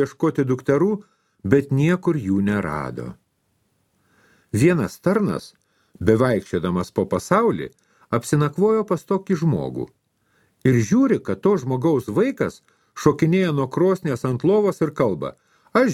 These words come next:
žinau, kur karaliaus dukteris, tik nesakysiu.“ Tarnas tuojau pranešė karaliui apie tą vaiką. Ir karalius, pašaukęs jį pas save, sako: „Jei pasakysi, kur mano dukterys, tai gausiai tave apdovanosiu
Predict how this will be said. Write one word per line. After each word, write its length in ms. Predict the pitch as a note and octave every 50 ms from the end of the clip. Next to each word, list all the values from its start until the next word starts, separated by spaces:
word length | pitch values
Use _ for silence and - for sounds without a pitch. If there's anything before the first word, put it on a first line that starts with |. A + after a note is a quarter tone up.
| G2+
žinau, 320 | G2 F#2 F3 A3 E3 F#3 F3+
kur 160 | F#3 F#3+ F#3 F#3 -
karaliaus 480 | F#3 F3 F3+ F3 F3 F3 F3+ F3 D#3+ C#3
dukteris, 540 | D#3 F3+ E3+ - - E3+ D#3+ E3 D#3 - -
tik 140 | A3+ - -
nesakysiu.“ 800 | F#3 A2 - - - - - - - A2 A#2 A#2 - - A#2 G#2+ - _ _ _ _ _ _ _ _ _ _ _ _ _ _ _ _
Tarnas 420 | - G2+ F2+ D#2+ D2 G2+ C3 B2+ -
tuojau 300 | - A2+ G2+ G#2+ B2 B2
pranešė 460 | - G#2+ G#2+ A2+ B2 C3 - D#3 D3 -
karaliui 460 | G3+ G#3 A3 G3 C3 F#2 D#2+ D2+ D#2
apie 180 | - - F2+
tą 160 | - - G#2+ G2
vaiką. 420 | G2 E2+ C2 A#1 - - - - _ _ _ _ _ - - - B2+
Ir 80 | C#3 C#3
karalius, 480 | C3 A#2 G2 G#2 D3 F#3+ G#3 G3 -
pašaukęs 580 | - - B2 - - F3 E3+ - - A#2 - -
jį 100 | E3 - -
pas 120 | A#2+ A2 -
save, 220 | - C#3 D3+ E3
sako: 460 | D3 - - G2 D2 - - C#2 C2+ _ _ _ _ _ _ _ _ _ -
„Jei 280 | G2 C3+ F3 G#3 G#3
pasakysi, 680 | G3+ E3+ D#3 C#3+ - D3 C#3+ - - G3 - - A2+ G2
kur 180 | - A#2 A#2+
mano 320 | C3+ D#3 D#3+ C#3+ A#2+ F#2+ F2+
dukterys, 720 | G#2+ E3+ A3+ - - - C3+ A2 E2+ D#2+ B1+ - - - _ _ _ _ _ _ - _
tai 160 | - C#3 C#3 B2+
gausiai 480 | G#2+ C3 D#3 F#3 G#3 G3+ - A3 G#3+
tave 240 | G#3 G3 F#3+ F3+ F#3+ F3+
apdovanosiu 800 | D#3+ D3 E3 D#3+ D3+ D#3+ D#3 C#3+ G#2 D#2+ D#2 - - - -